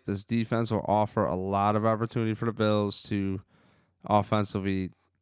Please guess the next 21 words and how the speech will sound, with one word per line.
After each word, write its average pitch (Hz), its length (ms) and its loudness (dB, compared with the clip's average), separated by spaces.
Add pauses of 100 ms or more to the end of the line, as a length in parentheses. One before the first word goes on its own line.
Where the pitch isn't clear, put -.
make 104 220 0
some 104 180 -2
shit 95 220 0
happen. 92 600 0 (720)
Keep 135 400 0 (540)
Andy 123 400 2
Dalton 104 640 4
throwing. 90 600 0 (100)
The, 101 420 -2
the 110 280 -4
Bengals 131 400 0
have 107 200 0
barely 107 440 2
any 98 260 0
passing, 92 580 -2
uh, - 240 -4
have, 101 280 2
have 98 180 0
barely 104 320 2
any, 98 340 0
um, 90 580 -2